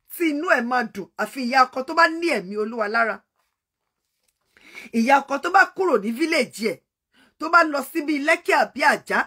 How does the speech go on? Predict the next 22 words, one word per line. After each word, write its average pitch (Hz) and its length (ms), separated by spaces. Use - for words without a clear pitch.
anywhere 311 680
ní 269 120
àwọn 240 220
àdúgbò 262 360
olówó, 277 400
Victoria 311 480
Garden 269 320
City 202 340
ni, 202 240
Amen 311 400
Estate 240 480
ni, 214 240
Banana 277 380
Island 220 380
ni, 214 280
a-, - 100
anywhere 339 640
tó 285 120
bá 349 140
jẹ́ 339 160
àdúgbò 254 340
olówó, 311 480